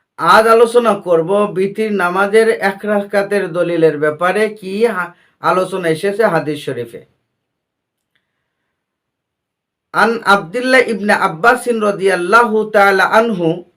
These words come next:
হযরত আব্দুল্লাহ ইবনে আব্বাস রাদিয়াল্লাহু তাআলা আনহু থেকে বর্ণিত, "কিলা লাহু হাল্লাকা ফি আমিরিল মুমিনিনা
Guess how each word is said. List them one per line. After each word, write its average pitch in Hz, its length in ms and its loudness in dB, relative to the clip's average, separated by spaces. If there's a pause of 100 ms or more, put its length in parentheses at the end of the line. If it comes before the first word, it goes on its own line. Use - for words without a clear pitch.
(600)
হযরত 226 340 2
আব্দুল্লাহ 214 580 4
ইবনে 220 180 -4
আব্বাস 190 540 -4
রাদিয়াল্লাহু 202 720 -2
তাআলা 190 300 -2
আনহু 180 260 -4
থেকে 190 400 -6
বর্ণিত, 165 640 -2 (1200)
"কিলা 247 360 4
লাহু 240 500 2
হাল্লাকা 196 960 2
ফি 180 500 -6
আমিরিল 196 600 0
মুমিনিনা 214 1000 -4